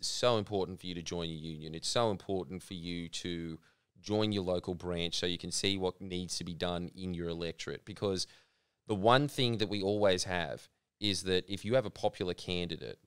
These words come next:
in your seat, or at the very least, they're liked enough in their seat, doesn't matter what hit job you do on them,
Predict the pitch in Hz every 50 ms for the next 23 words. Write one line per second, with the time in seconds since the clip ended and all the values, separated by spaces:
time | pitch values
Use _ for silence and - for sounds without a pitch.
0 | _ _ _ _ _ _ _ _ - 98 98 92 90 87 85 87 - - 82 80
1 | 60 - - _ _ _ _ _ _ _ _ _ _ _ - 107 104 98 92 90
2 | 104 101 95 95 90 92 92 92 95 - - - _ _ _ _ _ - 92 92
3 | 90 85 82 90 95 87 73 57 58 - - - - - - _ _ _ _ _
4 | - 98 95 90 85 - - - - - _ _ _ _ - 101 98 95 90 90
5 | 87 87 - - 92 85 73 69 - _ _ _ _ _ _ _ _ _ _ _
6 | _ _ _ _ _ _ _ _ _ _ _ _ _ _ _ _ _ - 117 120
7 | 123 123 117 110 107 101 85 - - 104 101 95 98 98 101 107 107 107 104 -
8 | - - - - - _ _ _ - - - 107 95 - - 95 92 87 90 87
9 | 87 - 92 92 90 85 82 78 73 67 60 58 -